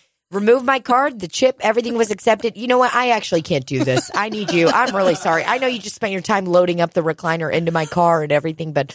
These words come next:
I really just need to return it because this is really embarrassing. And you guys have way too nice of a bathroom. I would only like to buy my furniture from places that have actual shit on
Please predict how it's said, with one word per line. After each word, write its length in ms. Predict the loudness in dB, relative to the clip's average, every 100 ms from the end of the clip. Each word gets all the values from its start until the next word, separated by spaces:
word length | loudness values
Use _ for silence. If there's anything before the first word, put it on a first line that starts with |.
| -14 -8 -2
I 120 | -2
really 440 | 0 0 2 0
just 260 | 0 -2 0
need 180 | -4 -2
to 60 |
return 380 | -2 -2 -2 -4
it 80 | -4
because 220 | -4 -4
this 220 | -4 -6
is 120 | -8 -2
really 220 | 0 0
embarrassing. 380 | 0 -2 -2 -6
And 80 |
you 60 | 0
guys 160 | 0 2
have 100 | 0
way 160 | 0
too 120 | 0 -2
nice 220 | -2 -4
of 80 | -8
a 20 |
bathroom. 460 | 0 0 0 -4 -4
I 240 | -2 2 2
would 220 | 0 -4 -2
only 280 | -2 0 -2 -4 -4
like 380 | -2 -2 -4 -14
to 140 | -10 -2
buy 320 | 0 0 -2 -8 -8
my 100 | -4
furniture 460 | -2 -2 0 0 -2 -8
from 140 | -4
places 340 | -2 0 0
that 140 | 0 0
have 200 | 0 -2
actual 380 | -2 -4 -2 -4
shit 400 | -4 -2 -2 -2 _ _ _ -2
on 360 | 0 0 -4